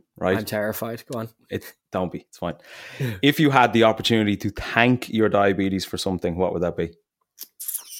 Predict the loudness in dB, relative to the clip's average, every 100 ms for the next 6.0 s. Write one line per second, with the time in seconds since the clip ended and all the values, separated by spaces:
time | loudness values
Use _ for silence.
0 | -12 -12 -14 -20 -20 _ -2 0 0 0
1 | 0 4 4 4 2 2 0 2 2 2
2 | 0 -2 -2 -2 -2 -2 -4 -4 -4 -2
3 | -2 -2 -4 -4 -6 -6 -4 0 2 2
4 | 4 4 6 4 2 4 4 4 4 4
5 | 2 2 2 2 2 2 2 2 -6 -10